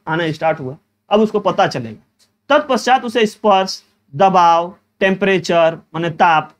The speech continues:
गर्म ठंड, इन सब का महसूस होना प्रारंभ हो जाता है, ये सब, ये सब महसूस होने लगता है ना। हम लोग भी देखते हैं कि अरे इतना तेज ऐसे से पोंछते हैं लोग, जो डॉक्टर से लोग होते हैं, थोड़ा लगता है कि अरे बाप रे बड़ा कष्ट होता होगा,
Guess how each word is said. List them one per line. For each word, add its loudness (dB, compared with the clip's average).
गर्म 2
ठंड, -2
इन 0
सब 0
का 0
महसूस -2
होना -6
प्रारंभ 0
हो -2
जाता -4
है, -2
ये -2
सब, -8
ये -2
सब -6
महसूस -4
होने 0
लगता -6
है -20
ना। 0
हम 0
लोग 4
भी 2
देखते 0
हैं 0
कि 2
अरे 2
इतना 0
तेज 0
ऐसे 2
से -2
पोंछते -2
हैं 2
लोग, -4
जो 0
डॉक्टर 0
से -6
लोग 0
होते -4
हैं, -6
थोड़ा -2
लगता 0
है 2
कि -2
अरे 0
बाप -6
रे -6
बड़ा 0
कष्ट -8
होता -12
होगा, -18